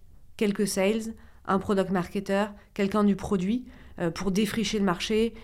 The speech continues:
et vraiment comprendre comment le produit va être utilisé dans ce secteur-là, quels sont les problèmes qu'on va pouvoir, euh, résoudre, euh, et, euh, un peu façonner notre proposition de valeur et potentiellement certains aspects du produit en fonction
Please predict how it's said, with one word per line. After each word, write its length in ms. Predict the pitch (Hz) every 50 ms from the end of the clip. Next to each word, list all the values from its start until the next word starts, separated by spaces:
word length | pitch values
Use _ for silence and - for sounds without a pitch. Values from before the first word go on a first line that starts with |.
| - - 185
et 60 | 185
vraiment 280 | 170 175 190 190 214
comprendre 560 | 208 208 202 190 180 175 - 202 202 202 208 202
comment 360 | - 214 214 202 208 226 226
le 120 | 220 202 190
produit 280 | - - 208 208 208
va 80 | 196 190
être 180 | 175 175 -
utilisé 480 | 202 196 - 190 185 202 185 185 208 202
dans 200 | 180 175 190 196
ce 120 | 190 -
secteur-là, 580 | 185 175 - 175 175 - 180 175 180 190 202 214 208 - - - - -
quels 180 | - - 202 202
sont 180 | 202 - 214 214
les 120 | 208 196
problèmes 400 | 196 - - 185 180 196 196 196
qu'on 120 | 190 202
va 100 | 190 180
pouvoir, 400 | 175 180 - 185 180 180 175 165
euh, 240 | 170 170 165 160 165
résoudre, 500 | 165 175 185 170 165 202 208 202 226 202 202 - - - - - -
euh, 340 | 190 170 160 165 160 156 156 -
et, 200 | - 175 185 190
euh, 400 | 180 170 160 151 - - 95 90
un 80 | 131 160
peu 120 | 156 196
façonner 640 | 190 - - 202 196 196 - 208 196 196 208 220 220 - - - - -
notre 140 | 190 185 190
proposition 440 | - - 202 - 196 190 190 202 196
de 80 | 190
valeur 400 | 175 175 170 175 190 208 220 214 - - - - - - - - - - _ - -
et 120 | 208 214
potentiellement 760 | 208 - - - 202 202 202 185 180 - 196 180 190 190 190
certains 380 | 180 185 196 190 - 202 185 180
aspects 200 | 175 175 - 196
du 140 | 185 175 175
produit 460 | - - 185 180 170 190 214 208 240 -
en 140 | - 185 180
fonction 500 | 180 - 185 180 180 - - 202 208